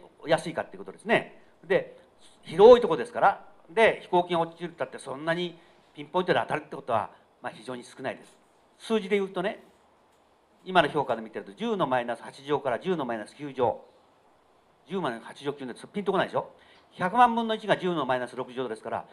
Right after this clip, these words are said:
百万、一千万、一億分の一とか、十億分の一くらいの確率で、だから、そんなものはないことにしましょうっていうのが、規制委員会の考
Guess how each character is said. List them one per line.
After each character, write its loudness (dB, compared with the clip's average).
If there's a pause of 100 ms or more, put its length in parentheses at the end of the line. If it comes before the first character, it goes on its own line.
(300)
百 -10
万、 -4 (340)
一 -14
千 4
万、 4
一 -4
億 4
分 -6
の 0
一 -8
と -2
か、 -4
十 -2
億 6
分 -6
の -2
一 -12 (640)
く -4
ら 12
い 2
の -2
確 -6
率 -14
で、 4 (120)
だ 10
か -2
ら、 6 (260)
そ 2
ん -2
な 8
も 4
の 0
は 4 (380)
な 8
い 4
こ -2
と 0
に -10
し -10
ま 6
し 0
ょ 4
う 0
っ -20
て 2
い 2
う 2
の 0
が、 4 (800)
規 -20
制 0
委 -4
員 -12
会 -4
の -10
考 -16